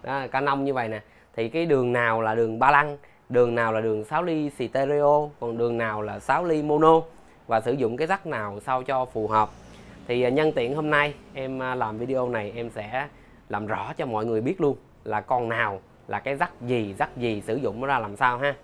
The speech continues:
Thật ra như mọi người theo dõi kênh âm thanh số Trí Tâm của bên em cách đây khoảng một năm, thì, à, khi mà em giới thiệu cái con vang E ba K tám chín không không á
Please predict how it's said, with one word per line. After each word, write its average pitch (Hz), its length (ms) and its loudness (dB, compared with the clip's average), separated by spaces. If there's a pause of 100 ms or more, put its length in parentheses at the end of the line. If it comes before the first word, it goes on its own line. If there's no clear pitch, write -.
(420)
Thật 127 120 -2
ra 151 220 6
như 160 180 2
mọi 135 160 2
người 131 160 2
theo 147 120 -4
dõi 131 280 -4
kênh 147 180 -4
âm 131 160 -4
thanh 135 160 -8
số 151 180 -6
Trí 175 140 -8
Tâm 139 220 -8
của 139 100 -6
bên 143 100 -6
em 131 240 -4
cách 156 140 -8
đây 139 120 -6
khoảng 120 160 -8
một 127 140 -8
năm, 127 220 -2 (460)
thì, 117 260 -2
à, 110 160 0
khi 135 200 -4
mà 123 100 -4
em 123 100 -6
giới 147 100 -6
thiệu 123 180 -6
cái 131 140 -8
con 120 380 -6
vang 123 260 -2
E 127 160 -8
ba 123 320 2
K 120 420 -2
tám 143 180 -6
chín 165 200 -10
không 160 160 -8
không 131 260 0
á 147 60 -14